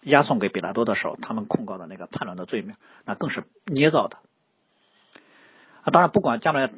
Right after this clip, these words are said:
过去是怎么想的，但至少这一次在犹太公会审理，啊，使徒们的案件的时候，加玛列站出来照着他自己的良心来说话了。啊，虽然他，啊，所说的是一个具有，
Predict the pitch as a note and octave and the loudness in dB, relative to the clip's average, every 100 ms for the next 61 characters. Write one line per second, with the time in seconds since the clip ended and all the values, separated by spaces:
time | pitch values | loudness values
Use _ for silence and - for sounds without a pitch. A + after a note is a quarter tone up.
0 | - - G3 G2+ G2 F#2 G2 F#2 F#2 A#2 | 0 4 4 2 -8 -8 -8 -10 -6 -4
1 | B2 G3+ - G2+ A3 D3+ - - - _ | -2 0 -2 2 2 2 -4 -14 -18 _
2 | _ _ _ _ _ _ _ - - A2+ | _ _ _ _ _ _ _ -4 4 6
3 | A2+ A2+ G2 B2+ A2+ - G#2+ G#2 F#2 - | 6 4 2 2 2 0 -2 -2 -6 -10
4 | _ _ _ F2+ F2+ - - - - - | _ _ _ -10 -10 -12 -8 -4 -4 -2
5 | B2+ A#2 - G#2+ B2 G2+ - - - - | 0 0 0 -2 0 -2 -4 -8 -10 -20
6 | - - - _ - C3+ A#2 G2 G2+ B2+ | -20 -20 -20 _ 2 4 6 2 2 0
7 | A2+ F2 E2 - - _ A#2+ F#2+ - G#2+ | 0 -2 -6 -14 -20 _ 2 2 -4 -6
8 | G#2 F2 F2 F#2+ A2+ F#2 - E2 - - | -6 -6 -8 -6 -4 -4 -6 -6 -8 -12
9 | _ _ _ _ _ - - - - - | _ _ _ _ _ -20 -20 -20 -20 -20
10 | - - - - - F#3 F3 E3 E3+ - | -20 -20 0 2 8 8 8 2 0 -4
11 | C#3 A2 A2+ D3 C3 - A2+ A2+ - C3 | -6 -2 -2 -2 -2 -2 0 -2 0 2
12 | A2 | 2